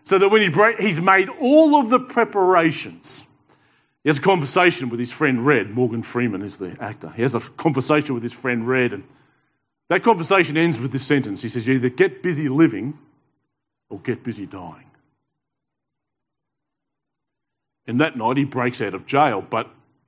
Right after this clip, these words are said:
his friend thinks he's gonna knock himself off. And many of us in this room are like Andy Dufresne. We've tunnelled through the wall, we've made all of the preparations. You know, we're, uh,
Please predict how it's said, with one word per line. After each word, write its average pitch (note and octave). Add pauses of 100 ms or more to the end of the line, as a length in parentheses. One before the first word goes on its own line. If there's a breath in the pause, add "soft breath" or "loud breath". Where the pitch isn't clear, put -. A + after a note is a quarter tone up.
(140)
his A#2+
friend F3+
thinks A#2
he's G#2
gonna G2+
knock G#2
himself F2
off. - (3000)
And D#3 (520)
many G3
of F3
us D#3
in D#3
this C#3
room D3+
are A#2
like B2+
Andy C3
Dufresne. G#2 (1080)
We've A#2+
tunnelled D#3
through D#3
the C3+
wall, D#3+
we've D3
made C3+
all D#3
of D3
the D3+
preparations. B2 (400 soft breath)
You C#3
know, C#3
we're, C3 (200 loud breath)
uh, C4+